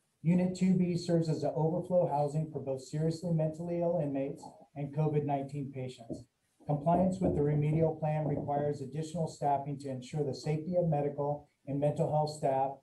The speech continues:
as they meet their needs of these patients and the requirements for out-of-cell activities. Four C three houses inmates who are seriously mentally ill.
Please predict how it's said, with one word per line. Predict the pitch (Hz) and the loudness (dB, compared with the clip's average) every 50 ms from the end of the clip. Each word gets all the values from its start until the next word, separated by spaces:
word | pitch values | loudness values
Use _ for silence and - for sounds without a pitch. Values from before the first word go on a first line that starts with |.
| _ _ _ _ _ - | _ _ _ _ _ -10
as | 139 135 120 | -8 -6 -2
they | 143 139 | -2 -2
meet | 139 139 147 156 156 156 | -2 -2 -2 -2 -2 0
their | 175 170 | 0 0
needs | 160 143 143 147 147 143 - - | 2 2 0 0 -2 -2 -4 -6
of | 135 - | -8 -6
these | - 147 147 - | -4 -4 -4 -4
patients | - 147 139 143 139 - - 147 143 135 - - - | -4 -4 -4 -4 -4 -4 -6 -6 -6 -6 -8 -10 -10
and | - 139 135 135 | -6 -6 -4 -4
the | 131 | -4
requirements | 123 131 127 - - 147 143 143 147 147 147 139 - - - | -4 -4 -6 -4 -4 -2 0 0 2 2 0 -2 -4 -6 -6
for | 135 127 127 | -4 0 2
out-of-cell | 131 131 131 127 - - 135 131 131 127 127 | 2 2 0 -2 -6 -4 -4 -2 0 0 0
activities. | 123 120 - 127 120 113 107 104 - _ _ _ _ _ _ _ _ _ _ _ _ _ _ _ _ _ _ _ _ _ _ _ _ _ _ _ _ _ _ _ _ _ _ _ _ _ _ _ _ _ _ | -2 -4 -8 -14 -18 -18 -20 -20 -20 _ _ _ _ _ _ _ _ _ _ _ _ _ _ _ _ _ _ _ _ _ _ _ _ _ _ _ _ _ _ _ _ _ _ _ _ _ _ _ _ _ _
Four | 170 170 175 | 0 2 2
C | 175 - 196 185 - - - | 2 2 2 2 2 0 0
three | 156 160 175 180 180 208 185 - - - - _ _ _ _ _ _ _ _ _ | 0 0 2 2 2 0 0 -2 -6 -10 -16 _ _ _ _ _ _ _ _ _
houses | - 151 156 160 156 147 139 135 | 0 0 2 2 0 0 -2 0
inmates | 151 156 165 165 170 185 185 - | 0 2 4 4 2 2 -2 -4
who | - 160 156 151 | -4 -4 -2 -2
are | 135 147 | -2 -4
seriously | - - 160 156 156 160 156 - 165 156 | -4 -6 -6 -4 -4 -4 -4 -4 -4 -4
mentally | 147 143 147 139 139 143 139 139 135 135 | -4 -4 -4 -6 -6 -4 -2 -2 0 0
ill. | 127 123 120 120 - | -2 -2 -4 -8 -12